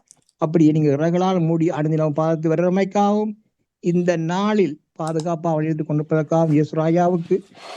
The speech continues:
மீண்டும் ஒரு கோடான கோடி நன்றிகளை சொல்லிக் கொண்டு தகப்பனே, சோத்திரம், சோத்திரம். மற்றும் ராஜா, அநேக ஆண்டுகளாக தகப்பனே, திருமணம் வந்தது இணைய முடியாமல்,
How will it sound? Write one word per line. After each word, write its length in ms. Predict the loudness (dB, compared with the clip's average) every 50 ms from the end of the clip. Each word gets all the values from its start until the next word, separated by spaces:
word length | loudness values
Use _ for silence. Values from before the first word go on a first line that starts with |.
| -14 -12 -2
மீண்டும் 340 | 2 4 4 6 4 4 2
ஒரு 120 | 2 0 0
கோடான 400 | 0 0 0 0 0 -2 -2 -2
கோடி 200 | -4 -2 -2 -2
நன்றிகளை 360 | -2 -2 -2 -2 -2 -2 -2
சொல்லிக் 240 | -2 -4 -4 -4 -4
கொண்டு 160 | -4 -4 -2
தகப்பனே, 360 | -2 -2 -2 -2 -2 -2 -2 -4
சோத்திரம், 520 | -2 0 0 0 0 -2 -2 0 0 -2 -2
சோத்திரம். 420 | 0 0 0 0 0 -2 -2 0
மற்றும் 300 | 0 -2 -2 0 -2 0
ராஜா, 420 | 2 2 2 2 2 2 0 0 -2 -8 _ _ _ _ _ _ _ _ _ _ _ _ _ _
அநேக 340 | 0 2 4 4 4 4 4
ஆண்டுகளாக 440 | 2 2 2 0 0 2 0 0 0
தகப்பனே, 440 | 0 -2 -2 -2 -2 -4 -4 -4
திருமணம் 400 | -2 -2 -2 -2 -2 -2 0 0
வந்தது 260 | 0 0 0 -2 0 0
இணைய 220 | 0 0 2 2
முடியாமல், 560 | 0 0 2 2 0 0 0 0 0 -2 -2